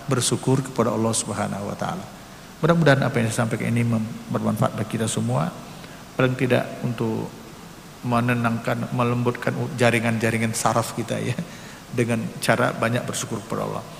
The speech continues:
Salah satu, biasakan membaca doa, "Allahumma a'inni ala dzikrika wa syukrika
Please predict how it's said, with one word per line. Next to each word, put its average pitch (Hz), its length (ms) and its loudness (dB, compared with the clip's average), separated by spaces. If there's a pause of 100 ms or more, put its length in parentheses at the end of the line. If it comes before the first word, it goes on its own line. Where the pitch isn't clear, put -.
(380)
Salah 160 180 6
satu, 196 320 2 (480)
biasakan 135 400 0
membaca 117 320 0
doa, 120 380 2 (480)
"Allahumma 113 580 4
a'inni 120 560 2
ala 107 240 2
dzikrika 147 600 4 (680)
wa 113 140 2
syukrika 175 640 6